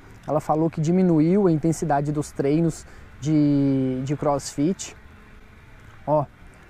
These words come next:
se tiver saindo esse ruído da,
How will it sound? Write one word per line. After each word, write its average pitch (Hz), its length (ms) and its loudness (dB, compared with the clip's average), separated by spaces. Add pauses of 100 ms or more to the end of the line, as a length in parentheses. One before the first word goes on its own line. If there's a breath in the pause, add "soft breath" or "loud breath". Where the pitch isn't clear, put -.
(160)
se - 260 -10
tiver 220 280 -2
saindo 147 500 -2
esse 143 240 -2
ruído 151 560 0 (720)
da, 123 680 0